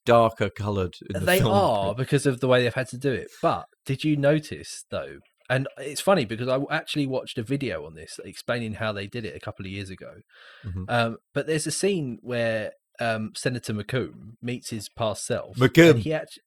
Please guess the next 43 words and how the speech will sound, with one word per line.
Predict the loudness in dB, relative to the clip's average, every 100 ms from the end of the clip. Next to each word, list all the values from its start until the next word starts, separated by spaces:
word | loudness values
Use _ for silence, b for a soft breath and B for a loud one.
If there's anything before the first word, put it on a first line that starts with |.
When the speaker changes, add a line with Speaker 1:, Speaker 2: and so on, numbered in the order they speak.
| _ b b
Speaker 2:
and | -4
he | -4 -6 -6
actually | -4 0 0 0
passes | -2 -2 -2 -4 -6
himself | -6 -4 -4 -4
a | -6
piece | -6 -6
of | -10
paper. | -8 -8 -8 -12 -12 _ _ _ _ _ _ _ _ _ _ _ -2
Like, | 4
and | 6 4 2
you | 0
Speaker 1:
Yes. | 4
Speaker 2:
might | 4 4
not |
have | -2 -2
picked | -4 -2
it | -4
up, | -6 -10 _
like, | -2 -2 0
picked | -4 0
up | -2 0
on | -2
it, | -2 -4
how | -2 -2
clever | 2 2 2
it | -4
looks. | -2 -2 -4 -16 -16 _ -8
Speaker 1:
Hmm. | -4 -4 -6 2
Speaker 2:
But | 2 2 -2
it's | -6 -4 -8 -8 _ _ _ -4
a | -2
really | 0 0 0
good | -2 -2
special | -2 -6 -4 -4
effect | -2 -4 -6 -20 -14
about, | -12 -12 -14 -14 -4
and | -2 -2 -6 -16 _ B B B B B
I |
think | -4 -2 -4 -8
it | -10
turns | -2 0 2
out | 0 0